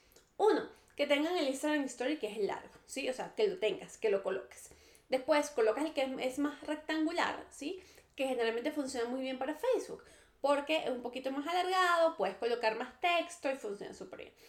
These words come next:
Coloques el cuadrado o incluso el que es un poquitico más largo para Instagram. Con esos tres diseños funciona súper bien, porque ya le estás diciendo, si está en Facebook, háblale en Facebook. Si está en historia, háblale en, en historia.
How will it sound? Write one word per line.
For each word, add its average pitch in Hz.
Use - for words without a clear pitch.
Coloques 285
el 330
cuadrado 320
o 262
incluso 240
el 277
que 285
es 254
un 269
poquitico 285
más 285
largo 269
para 254
Instagram. 214
Con 330
esos 349
tres 370
diseños 381
funciona 254
súper 220
bien, -
porque 262
ya 254
le 269
estás 294
diciendo, 254
si -
está 285
en 311
Facebook, 415
háblale 226
en 208
Facebook. -
Si -
está 294
en 320
historia, 349
háblale 226
en, 208
en 220
historia. 202